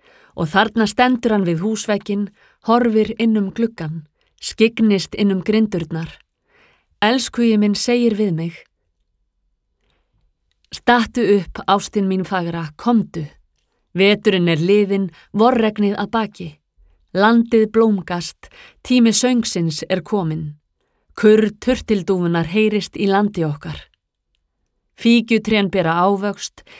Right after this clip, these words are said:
ilm leggur af blómstrandi vínviði. Stattu upp, ástin mín fagra, komdu. Dúfan mín í klettaskorum, í hamrafylsni, sýndu mér ásýnd þína, láttu mig heyra rödd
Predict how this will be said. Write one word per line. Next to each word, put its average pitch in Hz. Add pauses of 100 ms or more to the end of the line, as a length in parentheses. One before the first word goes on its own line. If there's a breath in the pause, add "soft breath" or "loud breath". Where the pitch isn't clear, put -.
(160 loud breath)
ilm 240
leggur 226
af 202
blómstrandi 226
vínviði. 160 (720)
Stattu 247 (140)
upp, - (100)
ástin 220
mín 202
fagra, 170 (500)
komdu. 208 (1400)
Dúfan 233
mín 214
í 190
klettaskorum, 185 (180 soft breath)
í 190
hamrafylsni, 220 (400 soft breath)
sýndu 254
mér 220
ásýnd 220
þína, 156 (420 soft breath)
láttu 208
mig 202
heyra 220
rödd 233